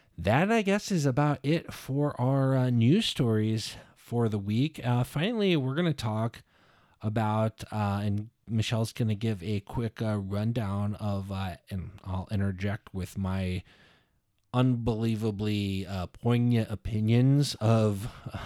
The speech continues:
<laughs> of episode two of Moon Knight, uh, which just dropped this week. It was really, so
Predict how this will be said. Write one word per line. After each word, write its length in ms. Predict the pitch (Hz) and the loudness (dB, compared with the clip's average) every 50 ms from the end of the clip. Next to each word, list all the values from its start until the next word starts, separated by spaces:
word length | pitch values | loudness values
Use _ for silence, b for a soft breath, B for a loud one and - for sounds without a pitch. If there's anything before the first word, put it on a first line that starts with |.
| - 165 | 2 4
<laughs> 880 | 139 - - - 170 123 - - _ - - - - - - - - | 4 4 4 2 0 0 0 -4 _ -20 -20 -20 -20 -20 -20 -6 0
of 180 | - 117 110 92 | 2 2 4 4
episode 580 | 95 120 - - 110 - - 131 117 107 95 - | 4 4 4 2 0 0 2 2 2 2 0 -2
two 460 | - - 143 139 127 113 113 113 - - | -2 2 4 6 6 8 6 6 4 0
of 400 | 98 101 101 101 95 101 - 95 | -2 -2 -2 -2 -2 -4 -4 -2
Moon 500 | 95 95 98 98 101 104 107 107 104 95 | 0 0 2 2 2 4 2 2 2 0
Knight, 420 | 92 87 85 80 80 78 - - | -2 -4 -6 -8 -8 -10 -10 -10
uh, 140 | 104 87 87 | -10 -10 -8
which 300 | 87 90 85 - - - | -8 -8 -8 -8 -8 -6
just 220 | - 90 80 - - | -4 -4 -4 -4 -4
dropped 400 | 101 90 85 85 - - - - | -4 -4 -4 -6 -10 -12 -12 -10
this 240 | 90 85 - - - | -10 -10 -8 -8 -10
week. 240 | 90 87 85 - 87 | -10 -10 -10 -10 -10
It 60 | 90 | -8
was 200 | 87 87 87 87 90 90 92 - | -8 -8 -10 -12 -14 -14 -6 -2
really, 500 | 104 104 104 101 101 98 98 95 95 - b b b b b b b b b b b b b _ _ _ _ _ _ _ _ _ _ _ _ _ _ _ _ - | 0 0 2 2 2 0 0 0 -2 -4 b b b b b b b b b b b b b _ _ _ _ _ _ _ _ _ _ _ _ _ _ _ _ -14
so 500 | - - 139 120 113 110 107 104 95 - | -4 0 2 2 4 4 2 0 0 -4